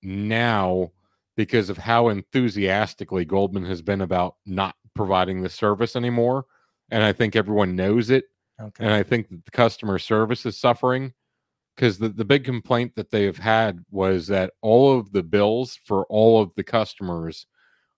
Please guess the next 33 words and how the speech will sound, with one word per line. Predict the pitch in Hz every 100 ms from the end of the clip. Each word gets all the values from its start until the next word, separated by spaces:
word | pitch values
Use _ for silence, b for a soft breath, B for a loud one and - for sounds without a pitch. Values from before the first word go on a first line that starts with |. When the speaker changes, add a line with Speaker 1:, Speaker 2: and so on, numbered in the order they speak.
| -
Speaker 1:
come | 131 117
out | 110 110
on | 107 98
the | 87
first | - 110 - -
of | 95
the | 92
month. | 90 104 127 _ _ _ _ _ _ _ _
So | - 123 107 101 95 92 -
Speaker 2:
Mm-hmm. | 117 - _ _ -
Speaker 1:
customer | 143 135 143 123
support | 113 - 123 110
just | 110 -
gets | 98 87 - _
swarmed | - - 107 107 120 123 104 87 82 - _
at | 113 -
the | 98
beginning | 101 104 98
of | 104
Speaker 2:
Oh. |
Speaker 1:
every | 98 104
single | 113 95
month. | 92 101 123 - _ _ _ _ _ _ _
And, | 120 110 107 104 104
um, | 101 98 95 90 -
I, | 110 110 107
I've | 95 92
definitely | 120 123 127 117
been | 104 104 98
seeing | 127 113 104 92
a |
slow | - 110 104 101 92 90
in | - 95 92 87